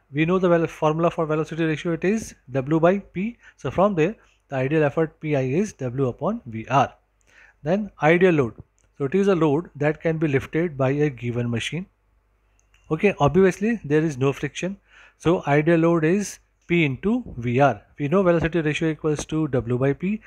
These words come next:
So from here, W I equals to P into V R. Now, the effort loss in friction. So it is your P F. It will be P actual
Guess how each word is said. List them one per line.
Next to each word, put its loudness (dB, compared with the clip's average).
So -8
from 0
here, 0
W 4
I 4
equals -6
to -10
P -8
into -8
V -12
R. 4
Now, 0
the 2
effort 0
loss -2
in -8
friction. -4
So -8
it -4
is 0
your 2
P -4
F. -4
It -2
will 0
be -6
P -4
actual -2